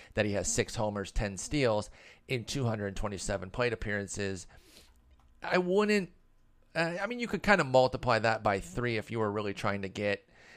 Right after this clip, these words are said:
a full season outlook for what a full-time starter would be. But let's not even worry about paces or anything like that. What could Bader do the rest of the season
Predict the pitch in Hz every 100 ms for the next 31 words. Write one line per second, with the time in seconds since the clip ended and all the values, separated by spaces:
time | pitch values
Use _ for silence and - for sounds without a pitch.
0 | - - 110 - 117 110 101 113 98 107
1 | - 107 107 107 101 - 107 110 101 98
2 | - 104 110 92 - 117 104 101 87 113
3 | 101 92 87 - 117 110 - - _ _
4 | - 196 - 175 147 127 139 120 110 -
5 | 123 110 117 113 113 117 107 110 107 87
6 | - - - - 127 - 151 127 123 120
7 | 120 101 110 113 104 104 104 - 98 98
8 | - 151 127 110 104